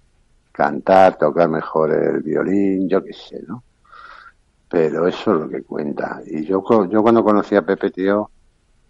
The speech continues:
eh, realmente, tío,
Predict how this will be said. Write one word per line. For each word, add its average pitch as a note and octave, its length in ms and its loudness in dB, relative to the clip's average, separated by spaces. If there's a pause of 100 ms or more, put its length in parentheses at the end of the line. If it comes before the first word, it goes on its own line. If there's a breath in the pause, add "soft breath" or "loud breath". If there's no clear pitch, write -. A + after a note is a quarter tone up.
(600)
eh, D2+ 720 -6 (840 loud breath)
realmente, G#2 600 0
tío, A2+ 380 0